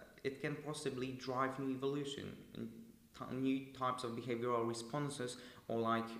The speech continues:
becoming more frequent, because one thing is that one, uh,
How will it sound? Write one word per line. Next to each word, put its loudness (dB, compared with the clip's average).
becoming -2
more 0
frequent, -2
because -6
one 4
thing 0
is 0
that -2
one, 4
uh, -10